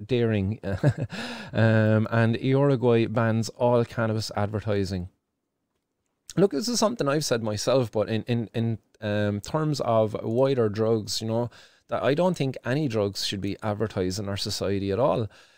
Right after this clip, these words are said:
Um, I believe if a drug is good enough for you to want to try it, then why does it need to be advertised to you? All of this branding and all of this nonsense,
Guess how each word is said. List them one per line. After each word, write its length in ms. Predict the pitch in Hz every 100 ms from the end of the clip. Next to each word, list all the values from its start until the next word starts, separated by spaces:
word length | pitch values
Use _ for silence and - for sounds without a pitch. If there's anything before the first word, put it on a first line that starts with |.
| -
Um, 340 | 113 107 104 98
I 120 | 131
believe 360 | 143 139 113
if 180 | - 107
a 40 | 117
drug 340 | 113 120 113
is 140 | 107
good 220 | 101 127 147
enough 320 | 160 170 - _
for 260 | _ -
you 300 | 113 113 139
to 120 | 135 127
want 260 | 120 113
to 60 | 113
try 240 | - 147
it, 180 | 202 226 - - -
then 240 | 175 -
why 380 | 170 175 190 208
does 180 | 185 170
it 60 |
need 220 | 180 165 147
to 60 |
be 140 | 135 120
advertised 720 | 127 135 127 - 120 113 -
to 140 | - 131
you? 200 | 82 - - _ _ -
All 260 | 123 151
of 60 | 143
this 180 | 147 -
branding 600 | - 123 127 165 165 165
and 120 | 156
all 180 | 151 147
of 80 |
this 200 | 143 143
nonsense, 680 | 131 127 147 165 165 170